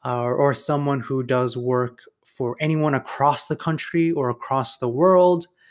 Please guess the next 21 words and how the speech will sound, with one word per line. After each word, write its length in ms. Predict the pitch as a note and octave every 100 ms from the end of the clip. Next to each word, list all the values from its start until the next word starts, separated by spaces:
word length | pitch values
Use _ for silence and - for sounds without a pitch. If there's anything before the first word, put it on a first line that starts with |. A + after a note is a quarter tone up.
| _ _ -
if 180 | B2 B2+
you 220 | C#3 C#3
are 200 | B2 A#2
an 140 | A#2+
online 460 | - D#3+ D#3+ D3+ C#3
business, 680 | C#3 B2+ C3+ C3+ C3 - - - - - _
uh, 100 | C3+
you 160 | C3 D3+
need 120 | A#3+
to 80 | B3
be 140 | C4+
found 240 | B3 F#3 F3
on 160 | C#3+
Google, 260 | B2 A2+ G2+
right? 300 | G#2 A#2 - -
So 480 | - D3 C3+ C3 -
obviously 580 | D3 D3 D#3 E3+ F3 F3
you 140 | E3+ C#3+
need 160 | C#3
a 40 | D#3+
website. 520 | A#2 A2 - B2